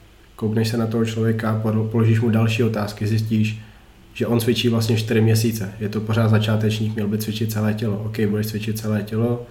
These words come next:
tobě fakt stačí čtyřicet pět minut. Ty musíš robit to, co je v tu chvíli vhodné pro tebe. Ne to, co robí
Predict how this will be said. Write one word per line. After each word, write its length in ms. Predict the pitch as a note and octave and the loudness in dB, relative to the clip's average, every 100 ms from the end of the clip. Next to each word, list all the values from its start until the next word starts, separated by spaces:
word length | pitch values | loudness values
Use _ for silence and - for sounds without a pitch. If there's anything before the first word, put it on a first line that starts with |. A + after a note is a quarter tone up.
| - - - - | -20 -20 -20 -6
tobě 200 | A2 G#2+ | 0 0
fakt 200 | A2+ A2 | 0 -2
stačí 280 | A2 A#2 | -2 -2
čtyřicet 400 | A2 A2+ G#2+ A2 | 0 0 0 0
pět 180 | A2 A2 | -2 0
minut. 220 | A2+ F#2+ - - - - - - | 0 -2 -6 -16 -20 -20 -20 -6
Ty 120 | - | 2
musíš 360 | B2 A#2 A#2+ A#2 | 2 2 -2 -2
robit 300 | A#2 A2+ A2 | 2 2 2
to, 360 | A2 A#2+ - - | 0 0 -2 -6
co 120 | - | -2
je 60 | A2+ | -2
v 40 | |
tu 120 | A2 | -2
chvíli 300 | A2+ A2+ A2+ | 0 2 4
vhodné 540 | A2 G#2+ G2+ A2 A2 G#2+ | 4 2 2 4 4 4
pro 100 | G#2 | -2
tebe. 340 | G#2 G2 F#2+ - | -2 -2 -2 -6
Ne 260 | G#2 A2 A2 | -2 2 2
to, 160 | A2 G#2+ | 2 0
co 180 | G#2+ | 0
robí 440 | G#2 G2 G2+ G2 | -2 0 2 0